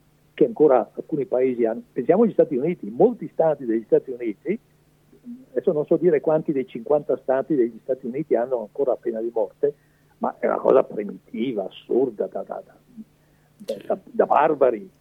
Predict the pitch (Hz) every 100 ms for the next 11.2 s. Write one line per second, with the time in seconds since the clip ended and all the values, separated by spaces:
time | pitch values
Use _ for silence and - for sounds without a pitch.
0 | _ - - 117 110 123 113 104 131 156
1 | 123 110 107 101 107 - _ _ _ _
2 | _ - - - 110 98 _ _ _ _
3 | - 101 - 127 107 107 98 - 127 107
4 | 101 110 123 151 117 104 101 - 98 -
5 | 117 123 - 107 113 - - 113 185 220
6 | - - 208 170 151 - _ 131 120 101
7 | 101 - 123 139 139 131 127 127 _ -
8 | - 156 165 165 156 143 - _ _ _
9 | 143 147 127 - 131 - 120 117 117 123
10 | 190 247 _ _ _ - - 120 113 101
11 | 90